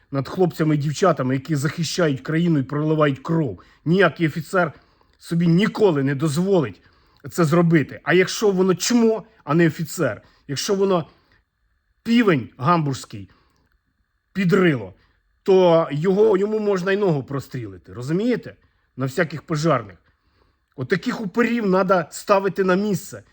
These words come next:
У вас зброя, вас багато. Ставте їх під стінку, ублюдків, щоб всі бачили, що н-, не мають вони права піднімати руку на, е, військових. Ублюдки.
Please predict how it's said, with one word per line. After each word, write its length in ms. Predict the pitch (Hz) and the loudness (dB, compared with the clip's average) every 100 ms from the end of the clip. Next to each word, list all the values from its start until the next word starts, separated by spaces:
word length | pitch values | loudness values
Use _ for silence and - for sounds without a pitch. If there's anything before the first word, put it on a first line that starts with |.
| _ | _
У 60 | 127 | -2
вас 200 | 170 202 | 0 2
зброя, 480 | 151 160 202 175 131 | 0 -2 2 2 2
вас 240 | 151 190 | 2 0
багато. 600 | 170 190 190 170 - 104 _ _ _ _ | 2 0 2 -2 -4 -14 _ _ _ _
Ставте 580 | _ - - 233 180 190 | _ -4 2 2 2 0
їх 280 | 185 175 - | 0 -2 -2
під 160 | 185 - | -10 -10
стінку, 680 | - 226 214 151 - 92 _ _ _ _ _ _ _ _ _ _ | -12 -8 -2 -2 -4 -16 _ _ _ _ _ _ _ _ _ _
ублюдків, 640 | 156 160 214 214 - - 120 | -2 0 2 0 -2 -6 -6
щоб 120 | 190 | -6
всі 260 | - - 214 | -6 -4 0
бачили, 500 | 196 202 - 147 127 | 2 2 0 -6 -6
що 160 | - | -2
н-, 300 | 151 156 165 - _ | -2 -2 -6 -14 _
не 140 | 147 185 | 0 2
мають 360 | 208 214 180 | 4 2 0
вони 180 | 170 180 | 0 -2
права 420 | 170 185 180 156 | -2 2 2 2
піднімати 540 | 139 160 170 185 160 165 | -2 -4 0 0 0 0
руку 340 | 175 165 147 | -2 -4 -4
на, 200 | 139 127 - _ _ _ _ | -2 -4 -8 _ _ _ _
е, 300 | 143 143 135 | -4 -2 -2
військових. 720 | 139 165 - 175 127 101 _ _ _ _ _ _ _ _ _ _ _ _ | -2 -4 -2 -2 -2 -8 _ _ _ _ _ _ _ _ _ _ _ _
Ублюдки. 640 | 160 175 190 165 - 127 | 0 2 4 0 -2 -14